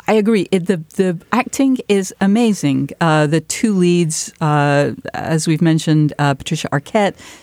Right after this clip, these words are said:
Joey King, are spectacular. Uh, Chloe Sevigny is,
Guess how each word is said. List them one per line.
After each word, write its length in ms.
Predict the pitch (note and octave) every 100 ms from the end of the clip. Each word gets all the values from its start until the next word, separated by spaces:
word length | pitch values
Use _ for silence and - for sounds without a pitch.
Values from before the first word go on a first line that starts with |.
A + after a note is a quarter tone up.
| -
Joey 240 | D#3+ D#3
King, 400 | C#3+ G3+ F#3 F3+ -
are 220 | E3 E3+ D#3+ - _ _
spectacular. 880 | - - C4 B3+ F4 - F3 C3 B2 - - - -
Uh, 140 | F#3+ F3+
Chloe 220 | - B3+
Sevigny 640 | - G#3 B3+ B3 A3 G3+ - - _ _ _ -
is, 180 | G#3+